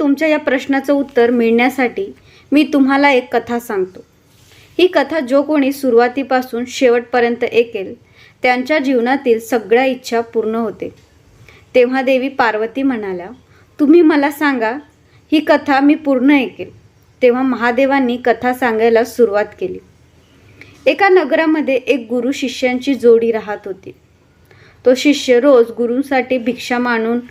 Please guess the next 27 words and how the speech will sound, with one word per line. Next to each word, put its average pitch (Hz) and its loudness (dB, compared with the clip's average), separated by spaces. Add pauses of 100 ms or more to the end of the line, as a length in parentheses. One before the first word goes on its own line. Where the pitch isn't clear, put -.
(300)
मागून 240 0
मागून 254 0 (100)
आणत 220 -2
असे. 196 -14 (1300)
एके 233 2
दिवशी 269 -2
तो 247 -4
आपल्या 254 0
गुरुबरोबर 233 2 (100)
एका 254 0
नगरात 233 2
जात 214 0 (100)
होता. 185 -16 (1120)
चालता 254 0
चालता 294 -2 (400)
संध्याकाळ 285 2
झाली. 226 -2 (840)
ते 349 4
एका 269 -2 (340)
शेताजवळ 277 0
आले. 190 -8 (600)
त्या 233 4
दोघांनाही 254 2
खूप 294 -4
तहान 247 0
लागली 214 0
होती. 214 -6